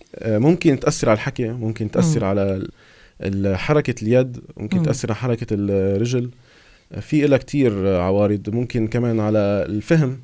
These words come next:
Speaker 1: بطل يستوعب بقى الحكي، ممكن
Speaker 2: مم.
Speaker 1: يستوعب الحكي بس ما بقى يقدر يحكيه. حسب وين جاي الجلطة بالدماغ بتأثر.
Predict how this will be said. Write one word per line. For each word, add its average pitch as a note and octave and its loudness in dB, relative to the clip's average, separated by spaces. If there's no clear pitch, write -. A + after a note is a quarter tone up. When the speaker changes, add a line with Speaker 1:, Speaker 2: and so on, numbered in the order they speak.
Speaker 1:
بطل A#2+ -4
يستوعب A2+ 4
بقى F#2+ 2
الحكي، A2+ -4
ممكن A#2+ -2
Speaker 2:
مم. - 0
Speaker 1:
يستوعب E3 4
الحكي D#3+ 0
بس C3 0
ما D3+ 4
بقى D3 6
يقدر C3 2
يحكيه. B2 -2
حسب E3 2
وين D3+ 6
جاي B2+ 4
الجلطة B2 2
بالدماغ B2 2
بتأثر. - -4